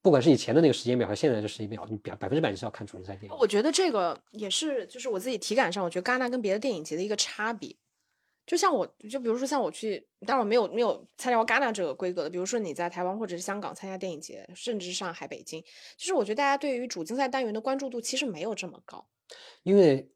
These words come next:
Speaker 1: 是一个首映标准的问题，
Speaker 2: 对，对，对，嗯。
Speaker 1: 就是因为你在戛纳电影节看到的全都是全球首映，
Speaker 2: 世界啊，嗯。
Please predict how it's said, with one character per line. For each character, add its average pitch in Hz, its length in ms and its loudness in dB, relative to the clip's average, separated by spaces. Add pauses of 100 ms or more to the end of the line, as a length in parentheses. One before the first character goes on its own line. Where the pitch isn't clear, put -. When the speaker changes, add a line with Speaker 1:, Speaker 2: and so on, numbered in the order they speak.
(120)
Speaker 1:
是 - 260 4
一 117 80 4
个 123 100 2
首 107 300 -2
映 113 240 0
标 139 280 -2
准 131 140 -6
的 107 140 -4
问 - 20 -4
题， 107 200 -4
Speaker 2:
对， 220 160 -12
对， 101 80 -10
对， - 0 -
嗯。 - 280 -20 (100)
Speaker 1:
就 156 120 0
是 143 160 6
因 143 80 4
为 170 100 10
你 120 60 4
在 147 120 4
戛 151 120 2
纳 143 100 4
电 127 160 2
影 107 40 0
节 113 60 0
看 135 200 -4
到 120 80 0
的 113 100 0
全 107 180 -10
都 120 120 -2
是 113 360 0 (1000)
全 - 180 0
球 127 240 2
首 117 160 0
映， 101 60 0
Speaker 2:
世 95 40 -8
界 95 40 -6
啊， 95 80 -4
嗯。 104 60 -12